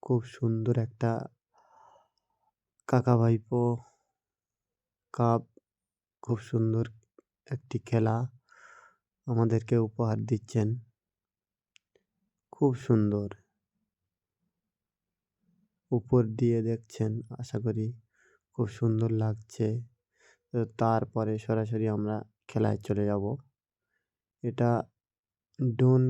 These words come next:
ক্যামেরা দিয়ে আমরা ভিডিও করছি। তো আগামীকাল ইনশাল্লাহ সরাসরি লাইভে দেখাবো। তো মারিয়া টিভি, যে সকল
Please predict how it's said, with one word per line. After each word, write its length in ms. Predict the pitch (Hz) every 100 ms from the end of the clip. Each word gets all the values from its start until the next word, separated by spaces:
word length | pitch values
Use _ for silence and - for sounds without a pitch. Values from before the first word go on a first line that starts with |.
| 127
ক্যামেরা 420 | 123 113 110 113 110
দিয়ে 180 | 113 113 110
আমরা 260 | 107 107 110 107 - _ _ _ _ _ 120
ভিডিও 380 | 113 107 117 107
করছি। 400 | 107 - - 113 131 _ _ _ _ _ _ _ _ _ _
তো 120 | 117 110 107 107 107 107 87 - 120
আগামীকাল 600 | 113 117 113 110 117 113 110 110 117
ইনশাল্লাহ 580 | 113 107 113 107 110 113 156 - _
সরাসরি 420 | - 113 107 107 110 107
লাইভে 320 | 110 110 113 107
দেখাবো। 360 | 110 110 101 110 165 _ _ _ _ _ _ _ _ _ _ _ -
তো 100 | 113 113 113 73 95
মারিয়া 300 | 113 107 110 101
টিভি, 360 | 107 120 107 107 - _ _ -
যে 260 | 117 113 107 110
সকল 280 | 110 110